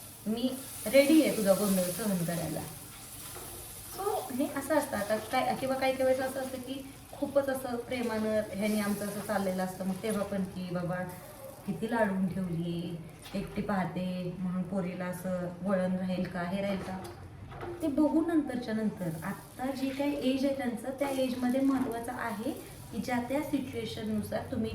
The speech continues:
ज्या त्या पद्धतीनं त्यांच्याशी वागलं पाहिजे, ना की ठरवून की "मला तिला हुशारच करायचं आहे,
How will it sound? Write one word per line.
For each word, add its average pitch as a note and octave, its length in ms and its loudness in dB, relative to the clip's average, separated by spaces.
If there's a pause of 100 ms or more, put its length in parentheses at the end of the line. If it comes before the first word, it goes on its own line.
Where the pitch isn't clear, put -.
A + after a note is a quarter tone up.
ज्या A3+ 140 0
त्या A3+ 200 -4
पद्धतीनं G3 680 -4
त्यांच्याशी G3 600 -4
वागलं F3+ 360 -4
पाहिजे, F3 540 -2 (300)
ना G#3 100 2
की B3 280 -4
ठरवून A3 440 2
की - 400 -4
"मला G3 260 2
तिला G3 260 -2
हुशारच F#3 580 -2
करायचं F#3 440 -2
आहे, F#3 360 -2